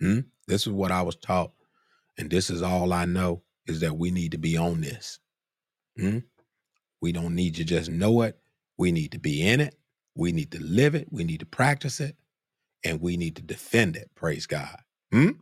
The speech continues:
This is what we were taught now. I don't know. A lot of people may not, <clears throat> they may not agree with Brother Newsom, but, um, I was born, bred apostolic, and this is all I know. I don't know any other teaching.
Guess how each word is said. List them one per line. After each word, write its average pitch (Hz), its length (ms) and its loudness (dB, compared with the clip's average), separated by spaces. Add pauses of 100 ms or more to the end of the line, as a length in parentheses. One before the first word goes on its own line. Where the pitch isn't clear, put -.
(800)
This 95 180 -6
is 127 60 -2
what 131 200 2
we 135 120 2
were 135 80 0
taught 127 300 0
now. 80 220 -4
I 87 160 0
don't 110 200 0
know. 120 220 2 (440)
A - 40 -6
lot 82 120 -2
of 92 60 -12
people 101 260 -2
may 104 220 0
not, 104 320 -2 (240)
<clears throat> - 240 -20 (1500)
they 95 180 -8
may 104 160 -4
not 117 220 -2
agree 117 260 2
with 107 200 -2
Brother 98 200 0
Newsom, 98 380 -4
but, 87 240 -6 (640)
um, 90 400 -10 (680)
I 92 180 0
was 98 200 -2
born, 107 400 0
bred 104 280 2
apostolic, 101 580 -2
and 92 100 -4
this 101 160 -2
is 101 140 -4
all 98 280 0
I 92 120 -2
know. 104 260 0
I 95 80 0
don't 92 240 -6
know 98 160 0
any 95 220 -2
other 95 180 -4
teaching. 135 520 -2